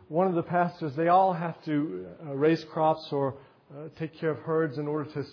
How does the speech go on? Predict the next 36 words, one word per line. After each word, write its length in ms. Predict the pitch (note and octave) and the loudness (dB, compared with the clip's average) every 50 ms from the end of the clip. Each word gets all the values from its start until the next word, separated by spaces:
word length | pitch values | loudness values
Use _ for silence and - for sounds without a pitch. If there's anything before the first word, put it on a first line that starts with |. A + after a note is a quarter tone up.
| - | -10
survive. 420 | - D3 C#3 D#3 D#3 D3+ D3 C3+ C3 | -12 -6 -2 0 0 0 0 -2 -2
They're 100 | D3 D#3+ | 0 0
all 160 | E3 E3 D#3 | 0 0 0
bivocational. 960 | C#3+ D3 C#3+ C#3 C#3 C#3 B2+ C3+ C3 B2+ - D3+ D3+ D3 D3+ D3+ C3 C3 B2+ - _ _ _ _ _ _ _ _ - | -2 -4 -4 -6 -6 -8 -10 -12 -12 -8 -6 -6 -6 -6 -6 -10 -14 -16 -18 -20 _ _ _ _ _ _ _ _ -6
One 180 | D3 E3 F3+ | -4 -2 0
of 60 | F3+ | 0
them 140 | E3+ E3+ E3 | 0 -2 -4
killed 300 | - - G3 F#3+ F#3 F3 | -4 -4 -2 -2 0 -2
a 40 | F3 | -2
cow 440 | F3 - - F3+ F3+ E3 D3+ C#3 C3 - | -4 -6 -4 -2 0 0 -2 -2 -6 -10
so 80 | D3 | -12
that 80 | D#3 E3 | -12 -10
we 160 | E3 D3+ D3+ | -10 -8 -8
would 100 | D3+ C#3 | -8 -8
have 240 | C#3+ D3+ C#3+ B2+ D3 | -8 -8 -8 -6 -4
meat. 240 | D#3+ E3+ F3 E3 E3 - - _ _ _ _ _ _ _ _ _ _ D3 C#3+ | -4 -4 -6 -6 -10 -16 -20 _ _ _ _ _ _ _ _ _ _ -14 -10
And, 200 | C#3+ D3 C3 C3 | -10 -8 -6 -6
uh, 240 | D3 C#3+ C#3+ C#3+ C#3+ - | -4 -4 -4 -4 -6 -6
so 100 | - D3+ | -8 -6
we 140 | D3 D#3 D#3 | -6 -6 -6
had 320 | D3+ D#3 D#3 D#3 D3 C#3 - - - - _ _ | -4 -4 -4 -4 -4 -6 -10 -16 -20 -20 _ _
one 340 | D#3+ C#3 C#3+ F3+ G3+ G3+ G3 | -12 -8 -4 -2 -2 -2 -2
mouthful 500 | G3 F#3+ F#3 F3+ F#3 - - F#3 F#3 F3 | -2 -4 -4 -6 -6 -10 -10 -8 -8 -6
of 100 | D3+ C#3 | -6 -6
meat 240 | D#3 E3+ E3+ E3 - | -6 -6 -6 -8 -10
twice 260 | - - E3 B2+ D#3+ - - | -6 -4 -2 -2 -2 -4 -8
a 60 | D3+ | -6
day, 320 | C#3 D3+ D3+ C#3 B2+ A#2 A2 A2 C3 | -4 -2 -2 -2 -4 -6 -10 -12 -10
one 240 | C#3 C#3+ E3 E3 D#3+ | -4 -2 -2 -2 0
bite 240 | D3 D#3 D#3 D3+ C#3+ | 0 -2 -2 -2 -4
of 140 | C#3 B2 | -6 -6
meat, 280 | C3+ D3 C#3+ C#3 D#3 - - _ _ _ _ _ _ _ _ _ _ _ _ _ _ _ _ - | -6 -6 -6 -8 -8 -12 -18 _ _ _ _ _ _ _ _ _ _ _ _ _ _ _ _ -6
all 180 | D3 D3 C#3+ | -4 -4 -4
of 80 | C#3 B2 | -4 -6
us. 120 | A#2 - - | -10 -10 -12
But 180 | - D#3+ C#3 | -12 -12 -12